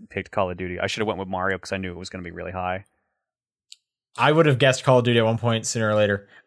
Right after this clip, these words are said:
Speaker 2: Um, did you guys see that statistic that came out this week that was, like, Mo-, Pokemon is, like, the highest grossing, like, media thing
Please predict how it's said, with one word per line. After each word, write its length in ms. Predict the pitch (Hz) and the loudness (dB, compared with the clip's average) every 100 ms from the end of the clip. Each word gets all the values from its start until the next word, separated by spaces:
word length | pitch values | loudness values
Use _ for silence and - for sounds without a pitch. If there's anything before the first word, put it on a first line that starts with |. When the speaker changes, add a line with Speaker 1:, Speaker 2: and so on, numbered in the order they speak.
| - | 0
Speaker 2:
Um, 340 | 120 117 113 - | 4 4 0 -2
did 140 | 127 | 2
you 80 | 156 | 2
guys 180 | 254 226 | 4 2
see 140 | 208 | 4
that 160 | 196 175 | 4 4
statistic 500 | - 139 170 165 175 | 2 2 2 0 -2
that 60 | 151 | -2
came 160 | 170 | 0
out 80 | 160 | 0
this 160 | 151 170 | 0 -2
week 160 | 170 | 0
that 120 | 139 | 2
was, 140 | 127 117 | 2 4
like, 340 | 123 117 - _ _ _ _ _ | 4 4 -2 _ _ _ _ _
Mo-, 240 | - 131 - 135 131 135 | 0 0 0 -8 -8 -4
Pokemon 640 | - 139 156 151 156 151 - - | 2 2 4 6 6 4 -2 2
is, 340 | 127 123 113 | 4 4 4
like, 160 | 123 110 | 2 4
the 100 | 117 | 0
highest 400 | - 120 127 - | 2 4 4 4
grossing, 360 | 135 131 131 | 2 2 0
like, 160 | 120 113 | 0 0
media 720 | 113 113 120 123 123 127 127 | 0 2 4 6 6 6 4
thing 520 | - 147 131 131 131 | 0 2 4 2 0